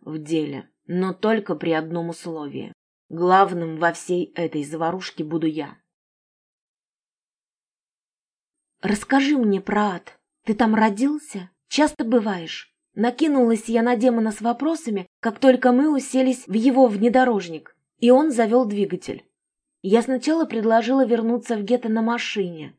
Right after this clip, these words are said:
что мы уже одолжили у Ивашки. Возвращать-то надо, но Барский разумно предположил,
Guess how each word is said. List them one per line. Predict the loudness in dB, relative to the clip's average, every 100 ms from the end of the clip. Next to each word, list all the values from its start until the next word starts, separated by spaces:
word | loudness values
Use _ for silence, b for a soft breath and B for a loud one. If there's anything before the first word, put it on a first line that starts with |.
| -20
что | 2 4
мы | 6 4
уже | 2 2 0
одолжили | 0 0 -2 0 0 2
у | 0 0
Ивашки. | 0 -2 -8 -12 -16 -18 _ _ _ -6
Возвращать-то | -4 0 0 0 0 -4 -2 -2
надо, | 0 0 0 -4 -8 _ _ _ _
но | -2 -2
Барский | 4 4 4 -2 -4
разумно | 0 0 0 0 0 -2
предположил, | -4 -6 0 2 2 0 -6 -8